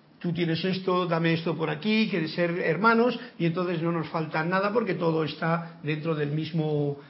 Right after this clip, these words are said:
de, de la misma comprensión elevadora, ¿eh? La cual es autosostenida. Esta fuente que nos da la vida se sostiene a sí misma, pero es sostenida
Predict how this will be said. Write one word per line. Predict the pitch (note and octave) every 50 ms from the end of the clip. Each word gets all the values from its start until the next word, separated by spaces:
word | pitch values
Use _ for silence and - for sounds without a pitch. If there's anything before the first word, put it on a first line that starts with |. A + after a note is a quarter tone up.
| - - -
de, | D3+ D3 D3+ D3 D3 D3+
de | - D#3 D3+ D3
la | D3 D3+
misma | D3+ D#3+ D#3+ - F#3 E3 -
comprensión | - D#3+ C#3+ - D#3 D3+ D3+ D3 - - F#3 F#3+ G3 F#3+ -
elevadora, | - D3+ D3 C#3+ C#3 C#3+ C#3+ D3 D3 - - - - - - - - - - - - - - - -
¿eh? | - E3 F#3 A3 - - - - - - - - - - - - _ _ - _ _ _ _ -
La | D#3+ D#3+ D#3+ D#3+ D#3+
cual | D#3+ - A3+ A3+ A#3 B3 B3 B3+ C4+ D4 D4 - - - - - - - - - - - -
es | F3+ F#3 G3+ A3+ - - - -
autosostenida. | - D3+ D3+ C#3+ D3 - D3 C#3 - D3+ C#3 - - - C#3+ C#3+ D#3+ D#3 D3 C#3+ - - A2+ A#2 - - - - - - _ _ - - - - - -
Esta | - F#3 F3+ F3+ - - G#3+ E3+
fuente | - - G#3+ G#3+ A3+ A#3+ A3+ A3 - A3 G#3
que | - F#3+
nos | E3+ D#3+ C#3+ -
da | D3+ D3
la | D3 D3
vida | C#3+ C#3+ E3 E3+ C#3 C3+ B2+ B2+ - - - - - -
se | - - - D#3+
sostiene | - D#3 D3 - - F3 E3 E3
a | D#3+
sí | D#3 - D3
misma, | D3 D3+ C#3+ C3+ C#3+ C#3+ -
pero | - F#3+ A3
es | C4+ -
sostenida | D#4+ - - - C#4+ C#4 C#4+ C#4 C#4+ C4+ - - - -